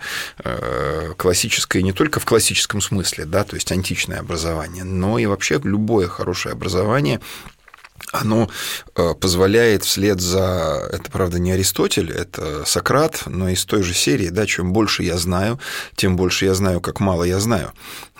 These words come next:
А с другой стороны, некий опыт собственный духовного переживания, духовного призыва, э, который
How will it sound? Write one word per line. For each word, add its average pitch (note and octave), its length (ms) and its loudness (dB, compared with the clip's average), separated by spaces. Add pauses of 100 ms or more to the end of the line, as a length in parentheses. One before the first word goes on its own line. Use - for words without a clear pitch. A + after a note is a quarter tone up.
(100)
А E2+ 140 0
с D#2+ 80 -4
другой F2+ 280 2
стороны, G2+ 500 4
некий G#2 280 2
опыт - 480 -2
собственный G2 600 0
духовного F2 580 -2
переживания, F#2 720 0
духовного E2+ 760 -4 (400)
призыва, G#2+ 640 4 (400)
э, - 640 -4
который G2+ 800 2